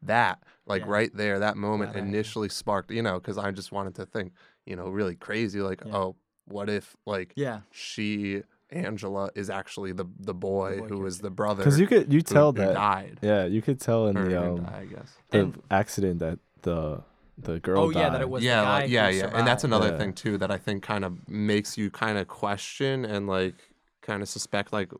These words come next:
Speaker 1: "Huh, wait, I thought, like, the brother was the one who survived,"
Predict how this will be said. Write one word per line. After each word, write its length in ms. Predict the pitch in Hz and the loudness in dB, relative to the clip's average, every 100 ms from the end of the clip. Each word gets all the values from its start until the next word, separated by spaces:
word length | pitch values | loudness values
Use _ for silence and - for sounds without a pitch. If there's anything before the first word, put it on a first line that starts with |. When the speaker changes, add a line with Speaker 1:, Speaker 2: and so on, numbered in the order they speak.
| _ - | _ -6
Speaker 1:
"Huh, 300 | 120 104 98 | -2 -2 -2
wait, 380 | 95 101 98 98 - | -2 -2 -2 -6 -12
I 120 | 107 | -12
thought, 400 | 107 110 101 101 | -10 -8 -8 -8
like, 200 | 101 98 87 _ - | -10 -12 -12 _ -20
the 440 | 104 95 90 - - | -12 -10 -10 -12 -12
brother 340 | - 113 104 104 | -8 -6 -4 -4
was 160 | 101 | -6
the 80 | 110 | -8
one 180 | 104 104 | -10 -8
who 80 | 104 | -10
survived," 580 | - 98 101 98 98 95 | -10 -6 -2 -2 -4 -8